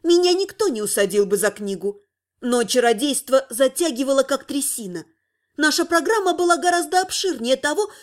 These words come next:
что изучали на других факультетах. Нам следовало вкратце узнать все, что проходили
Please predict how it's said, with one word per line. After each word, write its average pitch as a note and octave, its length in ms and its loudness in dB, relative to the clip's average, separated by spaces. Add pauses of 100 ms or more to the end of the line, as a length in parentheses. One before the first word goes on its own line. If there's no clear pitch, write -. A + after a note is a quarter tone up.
что F4 280 2
изучали E4 460 2
на E4 100 2
других E4 380 0
факультетах. D#4 760 -4 (460)
Нам A#3 240 2
следовало A#3 560 2
вкратце B3 500 -2
узнать C4 460 -4
все, F4 360 -2 (220)
что - 240 -2
проходили D4 640 0